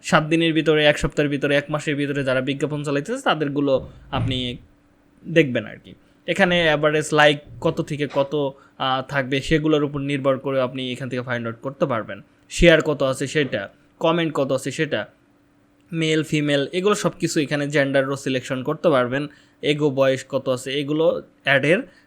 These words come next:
সমস্ত কিছু এই টুলসের ভিতরে পেয়ে যাবেন। তো কান্ট্রিও এখান থেকে ফাইন্ড আউট করতে পারবেন, যেমন আমরা অ্যাড লাইব্রেরিতে কান্ট্রি, আহ,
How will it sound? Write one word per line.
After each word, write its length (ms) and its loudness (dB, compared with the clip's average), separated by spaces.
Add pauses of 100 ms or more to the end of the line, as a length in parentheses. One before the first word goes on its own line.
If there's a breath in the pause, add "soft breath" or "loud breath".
সমস্ত 360 -4
কিছু 240 -2
এই 60 2
টুলসের 340 -4
ভিতরে 200 -6
পেয়ে 300 2
যাবেন। 240 -2 (300 soft breath)
তো 80 -2
কান্ট্রিও 560 4
এখান 180 0
থেকে 140 -2
ফাইন্ড 280 -2
আউট 140 -2
করতে 200 -2
পারবেন, 280 -4
যেমন 180 -2
আমরা 200 0
অ্যাড 200 4
লাইব্রেরিতে 520 2 (300 loud breath)
কান্ট্রি, 480 -2 (260 soft breath)
আহ, 400 -4